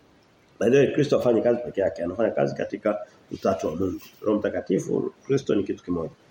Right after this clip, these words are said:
Eh, au ni nafsi moja, unaweza kusema. Au ni Mungu mmoja, nafsi tofauti. Hem, tu, tu, kwa hiyo tunaona kwamba si kwa matendo yetu. Mungu ametoka kusema kwamba sio kwa jinsi ya matendo yetu mema. Eh,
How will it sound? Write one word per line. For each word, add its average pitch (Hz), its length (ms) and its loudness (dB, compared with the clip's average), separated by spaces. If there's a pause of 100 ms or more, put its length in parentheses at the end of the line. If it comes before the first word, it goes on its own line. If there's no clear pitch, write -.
(360)
Eh, - 80 -4 (840)
au 95 200 2
ni 101 120 4
nafsi 107 300 2
moja, 82 300 -4 (340)
unaweza 87 240 -2
kusema. - 340 -12
Au 123 200 6
ni 120 100 6
Mungu 135 340 6
mmoja, 117 300 4 (380)
nafsi - 260 -2
tofauti. 85 360 -6 (680)
Hem, 170 220 4
tu, 151 220 4
tu, - 220 -2 (120)
kwa 196 120 6
hiyo 247 100 4
tunaona 220 300 6
kwamba 190 400 6 (180)
si - 240 4
kwa 220 120 4
matendo 196 340 4
yetu. - 240 0 (680)
Mungu 233 140 4
ametoka 208 240 2
kusema 240 200 4
kwamba 226 180 6
sio 208 140 2
kwa 120 140 4
jinsi 220 200 4
ya 196 60 4
matendo 123 260 4
yetu 107 180 2
mema. 87 200 -2 (480)
Eh, - 180 -4